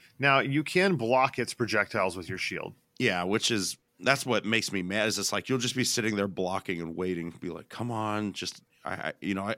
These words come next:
Speaker 2: if you can't just run up and hit it, or else you will take damage. So it, it's
Speaker 1: Yeah.
Speaker 2: really is like a counterattack situation.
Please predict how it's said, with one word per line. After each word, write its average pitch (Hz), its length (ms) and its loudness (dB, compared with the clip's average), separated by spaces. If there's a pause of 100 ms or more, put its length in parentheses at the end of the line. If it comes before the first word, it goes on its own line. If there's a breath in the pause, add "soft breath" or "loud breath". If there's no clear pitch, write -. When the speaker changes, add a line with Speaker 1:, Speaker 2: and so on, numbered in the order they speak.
Speaker 2:
if 117 200 -2
you 127 140 -4
can't 156 300 0
just 110 180 -4
run 120 180 4
up 104 140 2
and 101 120 -2
hit 101 160 2
it, 92 160 -2
or 90 160 -2
else 87 180 -4
you 98 100 -2
will 78 100 -6
take - 240 -14
damage. 57 420 -10
So 64 240 -6
it, - 100 -8
it's 82 220 -6
Speaker 1:
Yeah. - 20 0
Speaker 2:
really 92 260 0
is 82 120 -6
like 85 140 -8
a 87 80 -16
counterattack 87 800 -2
situation. 85 680 -12